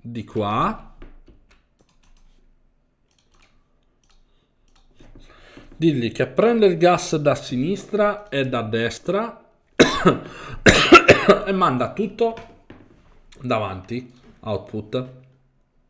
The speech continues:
Giusto? Sì, giustissimo. So che dobbiamo dire a lui effettivamente, Ciccio, output, output, auto, outputizza, outputizza, boh, cosa del genere.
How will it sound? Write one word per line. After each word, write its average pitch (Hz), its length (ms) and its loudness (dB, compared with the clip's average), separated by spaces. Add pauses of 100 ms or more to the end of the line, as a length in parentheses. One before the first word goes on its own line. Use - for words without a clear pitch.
(320)
Giusto? 147 680 -2
Sì, 92 220 -14 (320)
giustissimo. 101 680 -14 (300)
So 147 140 -2
che 127 120 2
dobbiamo 127 240 -2
dire 120 180 -2
a 131 40 -2
lui 117 200 0
effettivamente, 101 920 -10 (440)
Ciccio, - 600 -10 (340)
output, 127 680 -6
output, 147 1000 -2 (300)
auto, 196 760 4 (160)
outputizza, 175 1700 -4
outputizza, 143 1040 -8
boh, 110 240 -12 (400)
cosa 87 260 -20 (320)
del 98 200 -10
genere. 110 580 -10